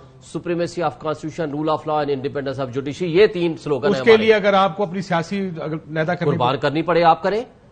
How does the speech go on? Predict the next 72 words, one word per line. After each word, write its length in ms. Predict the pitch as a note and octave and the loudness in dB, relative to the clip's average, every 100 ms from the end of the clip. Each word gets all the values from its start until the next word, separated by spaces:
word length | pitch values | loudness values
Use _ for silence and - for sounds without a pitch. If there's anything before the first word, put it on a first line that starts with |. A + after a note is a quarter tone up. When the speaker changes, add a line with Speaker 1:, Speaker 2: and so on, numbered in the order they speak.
| - | -8
Speaker 1:
क्योंकि 220 | C3+ E3 | -4 2
आप 240 | D#3 D3 A#2+ | 4 4 0
भी 160 | B2+ F#3 | 0 2
Speaker 2:
लेकिन 240 | F#3 F#3+ | 4 4
यहाँ 160 | F#3 F#3 | 4 4
पे 80 | |
उल्टा 200 | F#3+ G3 | 2 2
काम 200 | F#3 F#3 | 2 0
हो 60 | F#3 | -2
रहा 100 | F#3+ | -6
है। 60 | F#3+ | -10
Speaker 1:
उल्टा 320 | A#2 G#2 C3 | -10 -4 -2
काम 220 | D#3 D#3+ | 2 2
हो 100 | F3 | 2
रहा 100 | F#3+ | -2
है। 100 | G3+ - | -4 -8
ये 160 | C#3+ E3+ | -2 0
देखिए, 220 | F#3 A3 | 2 4
Speaker 2:
हारून 140 | A3+ | 4
Speaker 1:
एजाज 120 | B3+ F#3+ | 6 6
Speaker 2:
रशीद 120 | G#3 | 6
Speaker 1:
अहसन 240 | G#3 G#3+ | 2 2
ने 80 | G#3+ | 2
यही 200 | G3 A3 | 2 2
किया 240 | A3 A3 | 2 0
था। 160 | G#3+ G#3+ D3+ | 0 -4 -6
एजाज 360 | B2+ D3+ F#3+ | 0 0 2
अहसन 240 | E3+ - F#3 | -2 -4 -4
was 100 | E3+ | 2
Speaker 2:
बाहर 260 | E3+ G3+ | 4 4
Speaker 1:
a 20 | |
Speaker 2:
निकाल 200 | A3 G#3 | 4 2
दिया 120 | G3 G3 | 2 2
था, 60 | |
Speaker 1:
political, 220 | G3+ G3+ | 0 0
Speaker 2:
मैं, 60 | F#3 | -4
मुझे 120 | F#3 | -4
याद 100 | F3 | -4
है 80 | D#3+ | -2
उस 40 | |
Speaker 1:
पॉलिटिकल 300 | D#3+ F#3+ G3 | -2 -2 0
Speaker 2:
टाइम। 100 | G#3 | 0
Speaker 1:
पार्टी 300 | F#3 D#3+ G3 | 2 0 -2
का 300 | G3 G#3+ G#3+ - C#3 B2 C3 | -2 0 0 -2 -18 -16 -8
एक 260 | D3+ D3+ | -6 -6
सेनेटर 380 | - D3+ E3 G3 | -4 -4 -4 -6
भी 100 | G3 | -4
था, 160 | F3+ F3+ | 0 0
एमएनए 280 | E3 E3+ F3+ | 0 -4 -2
था 140 | F#3 | -2
शायद 220 | F3 E3+ | -2 -4
उस 160 | D#3 G3+ | -4 -4
वक्त, 180 | G3+ - - - - G#2 | -6 -6 -20 -18 -16 -4
जिस 260 | D#3 - G#3+ | -4 0 0
वक्त 180 | G3 | 0
ये 140 | F3+ F3 | -2 -2
तहरीक 340 | E3+ B2+ D#3 | -2 -2 -4
चल 200 | F3 F3 | -2 0
रही 160 | G3+ F3+ | 0 0
थी 200 | C3 C3 | -2 -6
उस 260 | F#3 F3 | -8 -2
वक्त 140 | A3 G#3+ | -4 -2
पीपल्स 200 | F3+ E3 | -8 -2
पार्टी 260 | E3+ D#3 | -2 -2
की 80 | F#3 | -6
हुकूमत 320 | F#3 A#3+ C4+ | -4 -2 -4
थी, 200 | C4+ A3 - - C3+ | -4 -10 -12 -8 -4
जरदारी 300 | C3 D3+ F3+ | 0 0 4
साहब 180 | G3+ | 2
बैठे 200 | G3+ G#3 | 2 0
हुए 140 | A#3 A3 | 0 0
थे, 80 | F#3 | -4